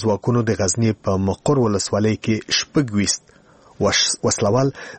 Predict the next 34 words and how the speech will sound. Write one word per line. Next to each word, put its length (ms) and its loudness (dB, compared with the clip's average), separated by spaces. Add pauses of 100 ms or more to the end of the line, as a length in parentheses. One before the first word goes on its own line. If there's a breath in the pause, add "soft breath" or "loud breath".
د 200 2
پوځي 300 2
عملیاتو 460 -2
په 60 -2
ترڅ 300 -2
کې 160 0
وژلي. 320 2 (1120 loud breath)
خبر 300 0
پاڼه 220 0
زیاتوي 360 2
چې 120 0
د 100 0 (100)
پکتیکا 420 -2 (200)
په 80 2 (280)
وړممی 480 2
ولسوالۍ 500 0
کې 500 -4
د 120 4
افغان 320 0
ځواکونو 420 0
په 80 -2
عملیاتو 440 0 (100)
او 40 2 (120)
د 100 -2
نړیوال 420 2 (100)
ائتلاف 460 -2
په 140 -2
هوایي 300 2
حملو 280 2
کې 100 2 (540 loud breath)
نوي 260 4
تنه 200 0
وسلوال 500 0 (120)
او 140 2